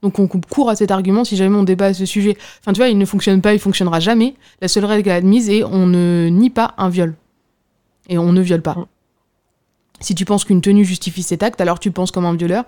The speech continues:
Speaker 1: Et il va falloir te déconstruire car tu es potentiellement dangereux pour les femmes que tu, qui t'entourent, en fait.
Speaker 2: C'est ça. Il va falloir aussi que la production, euh, culturelle, euh,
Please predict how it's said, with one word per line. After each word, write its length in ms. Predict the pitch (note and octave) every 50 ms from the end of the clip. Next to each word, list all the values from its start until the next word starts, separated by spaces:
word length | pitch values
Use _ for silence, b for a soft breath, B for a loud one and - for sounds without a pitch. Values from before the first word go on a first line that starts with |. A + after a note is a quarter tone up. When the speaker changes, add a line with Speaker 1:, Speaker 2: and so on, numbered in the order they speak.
| B B B B B -
Speaker 1:
Et 80 | G3
il 40 | F#3
va 80 | F#3+ F#3
falloir 200 | - F#3+ F#3+ F#3+
te 100 | - G3
déconstruire 480 | E3+ A3 A3+ - B3 - - B3 A3+
car 160 | - - F#3+
tu 100 | - -
es 60 | F#3+ F3+
potentiellement 560 | - - C4 A#3+ A#3 G#3+ - A3 G3+ G3+ G3
dangereux 380 | F#3 G3 F#3+ F#3 F#3 F3 F3 F3
pour 120 | - F3
les 60 | E3+
femmes 160 | E3 - F3 E3+
que 80 | -
tu, 120 | E3 - -
qui 280 | F3 E3+ E3 _ _ _
t'entourent, 300 | - E3+ D#3+ F3 E3 E3
en 40 | E3
fait. 240 | - - - - _ _ _ _ _ _ _ _ _ _ _ _ _ _ _ _ _ _ _ _ _ _ _ _ _ _
Speaker 2:
C'est 160 | _ - G3+
ça. 300 | F3+ - F3 F3 - _ _ _ _ -
Il 100 | F#3 F3+
va 80 | F3+
falloir 260 | F3 - F#3 G3 G3
aussi 240 | F#3 F3+ F3 G#3+ A3
que 80 | - A3+
la 160 | F#3 E3 D#3
production, 580 | D#3 - F#3 F3+ E3+ F3 - - G#3+ G#3+ G3+ G3
euh, 260 | F#3 E3+ E3 E3 E3
culturelle, 600 | D#3+ - G3 F3 - - F#3+ F#3 F#3+ G3 G3 F#3+
euh, 420 | F3+ E3+ E3 D#3+ D#3+ D#3+ D#3 D#3